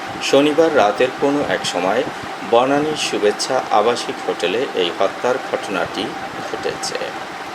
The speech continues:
নিহত দুজন হলেন মা আশামণি ও তার এক বছরের ছেলে আব্দুল্লাহ আল রাফি। অভিযুক্ত সেনা সদস্য আজিজুল হক চট্টগ্রাম সেনানিবাসে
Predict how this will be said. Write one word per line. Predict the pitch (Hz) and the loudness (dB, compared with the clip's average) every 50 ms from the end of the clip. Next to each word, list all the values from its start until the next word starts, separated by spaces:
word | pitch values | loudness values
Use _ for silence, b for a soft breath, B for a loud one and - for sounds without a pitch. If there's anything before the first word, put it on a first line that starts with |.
| - - - - - 98 | -10 -10 -10 -8 -4 0
নিহত | 113 135 139 151 160 156 175 160 - | 0 0 0 0 -2 0 -2 -2 0
দুজন | 120 101 90 95 90 90 90 90 | 0 -2 0 0 0 0 0 0
হলেন | - 101 98 101 117 135 135 - | 0 2 4 2 2 0 -2 -2
মা | 98 92 85 - 82 - - - - - - - - - - | 0 0 0 0 -2 -4 -4 -6 -10 -10 -10 -10 -6 -2 0
আশামণি | 113 120 - - 143 127 101 92 87 82 92 120 156 - - - | 0 2 2 2 0 0 -2 -2 -4 -2 -2 -4 -4 -6 -4 -4
ও | 92 95 - | -4 -2 2
তার | 92 90 90 87 - - | 2 2 2 2 0 2
এক | - 117 120 - - | 2 2 2 2 0
বছরের | - 98 85 - - 90 90 82 - | -2 -2 -2 -2 -2 -2 -2 -2 -2
ছেলে | - - 104 98 113 120 127 - - - - - - | 0 0 2 4 4 4 2 2 -2 -10 -10 -4 0
আব্দুল্লাহ | - 120 117 - - 143 135 143 143 143 - - - | 0 2 2 2 -2 -2 0 0 0 0 0 2 2
আল | 87 85 82 85 110 139 - - - - | 4 4 4 2 0 -4 -6 -8 -6 0
রাফি। | 104 101 92 - - - - - - - - - - - - - - - | 2 2 2 2 0 -4 -8 -8 -8 -8 -8 -8 -10 -10 -10 -6 0 4
অভিযুক্ত | 120 131 135 156 165 - 190 180 - - 185 | 4 4 4 4 2 2 0 0 0 0 -2
সেনা | 165 - - 123 104 98 92 | 0 0 0 0 2 2 0
সদস্য | - - 98 98 104 101 - - 135 131 135 - - | 2 2 2 4 2 2 2 4 4 4 4 4 4
আজিজুল | 113 120 117 127 123 110 110 95 85 - | 2 2 4 2 0 0 -2 -4 -4 -2
হক | - 90 87 185 208 - - - - - - - - - | 0 2 4 4 2 2 -2 -8 -10 -10 -10 -8 -2 2
চট্টগ্রাম | - 131 131 - - 147 135 147 143 139 143 147 147 - - | 2 2 4 2 -2 0 2 2 2 2 2 0 -4 -6 -6
সেনানিবাসে | - - - 123 117 117 110 107 95 90 87 85 85 - - - 127 | -4 -2 0 2 2 2 2 2 0 2 2 2 2 2 0 -2 -2